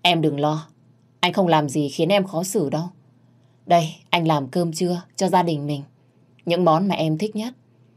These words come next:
Em cùng ăn với anh và mẹ cho vui nhé." Gương mặt của Trang hơi tái lại nhìn sang mẹ. Bà gật đầu, tay vỗ vào bàn tay của Trang để trấn an cô. Quân đặt chén đũa xuống, sau đó vào bếp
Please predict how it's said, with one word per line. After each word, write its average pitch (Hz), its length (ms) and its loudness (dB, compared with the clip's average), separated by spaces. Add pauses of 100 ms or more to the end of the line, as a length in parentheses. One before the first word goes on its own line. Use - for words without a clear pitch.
(460)
Em 170 180 0
cùng 160 160 -2
ăn 165 200 0
với 170 120 -2
anh 165 260 -6 (180)
và 165 120 4
mẹ 147 220 0
cho 180 160 -4
vui 170 280 -4
nhé." 202 240 -4 (2000)
Gương 165 220 4
mặt 143 180 2
của 147 100 0
Trang 156 340 2
hơi 160 240 0
tái 151 220 -4
lại 156 240 -4
nhìn 147 200 -2
sang 185 300 -2
mẹ. 143 240 -2 (460)
Bà 151 220 2
gật 147 240 -2
đầu, 139 300 -4 (520)
tay 170 180 4
vỗ 175 240 0
vào 151 100 0
bàn 135 240 -6
tay 156 260 0
của 147 180 -6
Trang 151 320 -4
để 139 100 -4
trấn 156 280 -8
an 170 300 -6
cô. 156 240 -2 (1040)
Quân 165 180 4
đặt 147 200 2
chén 156 240 -2
đũa 180 160 -2
xuống, 156 380 -6 (420)
sau 170 240 2
đó 151 260 0
vào 156 200 0
bếp 160 260 -4